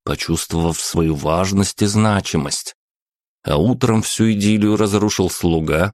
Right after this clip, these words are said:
вбежавший на совет и сообщивший о том, что к Новой Трое подошли два корабля. Какие и зачем, черт знает. В рамках имеющейся системы сообщить что-то нестандартное было нельзя,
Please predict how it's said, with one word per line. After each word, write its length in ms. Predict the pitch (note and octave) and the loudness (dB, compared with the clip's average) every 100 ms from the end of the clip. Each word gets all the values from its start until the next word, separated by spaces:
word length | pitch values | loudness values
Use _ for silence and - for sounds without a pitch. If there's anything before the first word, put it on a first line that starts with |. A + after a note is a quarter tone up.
| - | -6
вбежавший 680 | A#2 E2 D#2 D#2 A2 - A2 | -6 -2 0 0 -2 0 2
на 140 | G#2 | 2
совет 460 | G2+ - F#2+ A#2+ A2+ | 0 -2 0 0 -2
и 20 | |
сообщивший 680 | - A2 - - A#2 - F#2+ | -2 -2 -4 -2 -2 0 -2
о 40 | F2+ - | -2 -2
том, 340 | G2+ G2+ - - _ _ | 0 2 -2 -6 _ _
что 420 | - - - D#2+ | -10 -4 -2 -2
к 140 | - D#2 | -2 -2
Новой 440 | D2+ E2+ E2+ E2 | 2 2 2 0
Трое 560 | - - D2+ F2+ A2+ A2+ | -2 -4 0 2 0 0
подошли 520 | A2 G2 - G2 G2 | 0 0 -2 0 0
два 260 | F#2 F#2 | 0 -2
корабля. 720 | F2+ E2+ E2 E2 D#2+ D2+ C2+ - _ _ _ _ _ _ | -2 -2 0 0 0 -2 -4 -8 _ _ _ _ _ _
Какие 720 | E2 - _ - F2+ F#2 E2+ | -6 -6 _ 0 2 2 0
и 40 | D#2+ | 0
зачем, 600 | D#2 C#2+ - F2 F#2+ F2 | -2 -6 -2 0 2 -2
черт 420 | - G#2 A#2+ - | -2 -2 -2 -2
знает. 760 | A2 G#2+ A#2+ A#2+ G2+ D2 - - _ _ _ _ _ _ | -4 0 2 2 0 -2 -8 -20 _ _ _ _ _ _
В 80 | E2+ | 0
рамках 480 | A#2+ C3 B2+ D#2 F2 | 2 0 0 -2 0
имеющейся 640 | F#2+ F2 D2+ - - E2+ | 2 2 0 -4 -4 -4
системы 560 | - G2 - C#3+ G#2+ | -4 -8 -2 0 0
сообщить 420 | - F2+ - G#2+ - | 0 -4 -2 -4 -6
что-то 320 | - G2 E2+ | -4 -2 0
нестандартное 1000 | E2+ - E2 D#2+ D#2 A2 - A#2 A2+ A2 | 0 0 -2 -2 0 -2 -2 0 0 2
было 240 | G2+ G2 | 2 2
нельзя, 580 | F2+ F2 E2 D#2+ C#2+ - | 2 2 0 -2 -4 -4